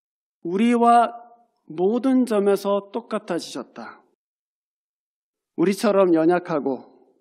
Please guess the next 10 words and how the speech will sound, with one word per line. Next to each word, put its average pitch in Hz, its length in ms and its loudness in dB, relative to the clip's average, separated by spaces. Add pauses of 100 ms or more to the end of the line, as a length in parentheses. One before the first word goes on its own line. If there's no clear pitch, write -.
(880)
우리처럼 180 800 2
능력이 180 360 4
없고, 135 360 -6 (960)
우리처럼 196 600 -2
지식과 190 540 -2
지혜가 180 520 0
부족한 165 600 -6 (840)
그런 190 340 0
사람으로 180 800 -2
오셨다. 147 720 -8